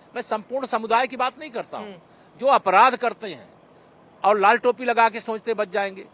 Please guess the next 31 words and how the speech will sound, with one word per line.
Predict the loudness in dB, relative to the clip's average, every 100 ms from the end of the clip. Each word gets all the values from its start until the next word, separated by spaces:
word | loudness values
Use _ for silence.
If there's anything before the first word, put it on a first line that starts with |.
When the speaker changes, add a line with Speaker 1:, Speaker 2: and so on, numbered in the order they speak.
| _ -2
Speaker 1:
जालीदार | 0 0 2 2
टोपी | 2 0 -2
लगा | -2 0
करके | -2 -4 -6
बच | -8 -6
जाएंगे, | -6 -6 -10
Speaker 2:
हम्म। | -16 -20 -6
Speaker 1:
तो | -2
अब | -2
वह | 0 0 0
युग | -4 -8 -10
समाप्त | -8 -2 0 0 -4
हो | -10
गया | -4 -4
है। | -4 -6
Speaker 2:
हम्म। | -10 -18 -4
Speaker 1:
अब | 0
ऐसा | 0 2 0
युग | 0 0
आ | 0
गया | 0 -2
है | -2 -2 -4 -10 _
कि | 0
अपराध | 2 2 4 4 2
जो | -2
भी | -2 -4
करेगा | -4 -4 -2 -2 -4 -10 _ -14 -8
सजा | -4 -4
उसे | -4 -10
जरूर | -10 -12 -14
मिलेगी। | -18 -20